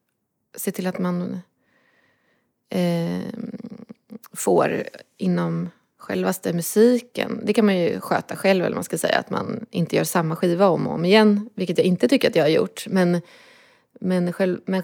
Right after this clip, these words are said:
karriären är ju mycket svårare att påverka. Så jag kände väl att jag, nu har jag spelat på alla de här ställena i Sverige och i Tyskland och i några andra länder. Och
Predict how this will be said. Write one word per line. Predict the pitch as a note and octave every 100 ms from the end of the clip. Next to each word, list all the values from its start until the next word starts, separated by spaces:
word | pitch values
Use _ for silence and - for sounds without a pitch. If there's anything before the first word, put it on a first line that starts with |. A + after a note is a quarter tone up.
| -
karriären | - F#3+ F#3+ G#3 G#3+ G#3 G3
är | F3+ F3+
ju | F3 E3+ D#3 D#3 - - _
mycket | - F3+ - E3+
svårare | - - -
att | D#3
påverka. | - G#3 F3+ G#3+ A3+ -
Så | G3
jag | F3+ F3+
kände | A3 E3+
väl | -
att | F3
jag, | E3 D#3+ -
nu | F#3+
har |
jag | G#3
spelat | - D#3+ E3+ G3
på | - - F3 _ _ _ _ _ _ -
alla | F3+ E3 E3+
de | F3+
här | -
ställena | - - - -
i | -
Sverige | - - - - - -
och | D#3 _ -
i |
Tyskland | E3+ E3 - - - -
och | - - _ - -
i | - -
några | - -
andra | G3 G3
länder. | G3+ G3+ G3 G3 G3+ - _
Och | -